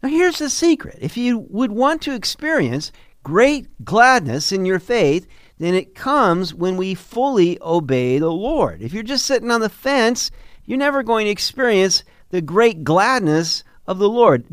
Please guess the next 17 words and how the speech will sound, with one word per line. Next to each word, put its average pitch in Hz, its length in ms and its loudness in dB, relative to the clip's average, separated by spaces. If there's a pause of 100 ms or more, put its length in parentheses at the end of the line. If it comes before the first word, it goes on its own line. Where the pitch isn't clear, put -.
Joy 139 680 2 (320)
comes 185 600 -2 (220)
through 175 360 -4
obedience 143 1000 -2 (300)
when 131 260 0
we 165 180 0
have 156 140 0
aligned 208 460 0
ourselves 123 540 -2
with 117 120 -8
God's 113 320 -4
purposes. 90 960 -8 (300)
And 123 140 -4
that 214 120 0
is 185 100 -2
so 220 220 2
much 202 320 -4